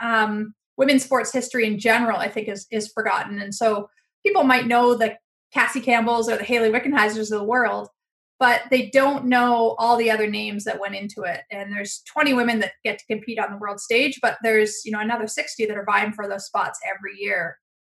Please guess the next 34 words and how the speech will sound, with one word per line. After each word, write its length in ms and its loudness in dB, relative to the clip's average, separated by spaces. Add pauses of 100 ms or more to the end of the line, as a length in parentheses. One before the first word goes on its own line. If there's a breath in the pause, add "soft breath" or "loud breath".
(280)
And 200 -4
I 60 2
really 200 2
wanted 260 0
to 60 -4
highlight 500 -2
those 280 -2
women. 360 0 (400)
Um, 380 0
so 440 4 (100)
when 160 0
I 340 6
sort 220 -4
of 180 -2 (300)
finished 300 -2
that 220 2
first 260 2
manuscript, 580 0
I 80 2
realized, 800 2 (120)
well, 200 -2 (220)
A, 140 6
I 100 4
wasn't 240 2
a 40 -2
very 180 -6
good 140 -2
writer. 300 0
So, 360 4 (420)
um, 460 0 (240)
I 420 4
took 140 0
some 120 0
classes, 640 2